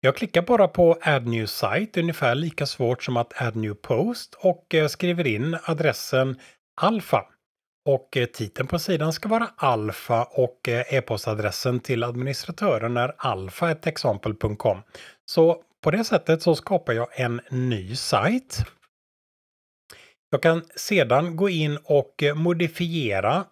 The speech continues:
Det vi ser på skärmen här är helt enkelt domänmappningsverktyget.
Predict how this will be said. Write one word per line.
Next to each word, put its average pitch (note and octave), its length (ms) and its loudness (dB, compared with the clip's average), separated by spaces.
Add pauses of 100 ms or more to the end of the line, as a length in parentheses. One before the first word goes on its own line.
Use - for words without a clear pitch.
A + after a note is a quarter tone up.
(160)
Det B2+ 160 0
vi A#2+ 100 -4
ser C#3+ 220 0
på B2+ 120 -2
skärmen G#2+ 420 0
här C3 560 0 (340)
är C#3 200 2
helt A#2+ 380 -4
enkelt G#2+ 420 -2
domänmappningsverktyget. A2 2750 -4